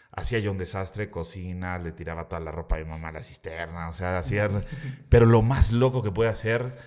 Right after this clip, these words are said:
Speaker 1: este... y bueno, mis papás me dijeron, "¿Por qué escribes eso en el libro?". Seguramente si escuchan esto van a decir,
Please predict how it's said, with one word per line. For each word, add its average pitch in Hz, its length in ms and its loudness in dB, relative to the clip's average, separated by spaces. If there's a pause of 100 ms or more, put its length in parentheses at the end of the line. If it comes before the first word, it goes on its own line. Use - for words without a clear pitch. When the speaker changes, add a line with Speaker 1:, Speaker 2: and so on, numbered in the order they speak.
(160)
Speaker 1:
este... 82 800 -4
y 92 80 -6
bueno, 95 400 0
mis 87 140 -6
papás 101 280 -2
me 104 60 -4
dijeron, 104 240 -4
"¿Por 131 120 -4
qué 185 80 -8
escribes 196 420 -4
eso 185 180 -4
en 175 80 -2
el 175 100 -2
libro?". 190 560 -4
Seguramente 110 800 0
si 87 140 -8
escuchan 101 360 -8
esto 98 200 -6
van 90 80 -6
a 87 40 -8
decir, 90 220 -8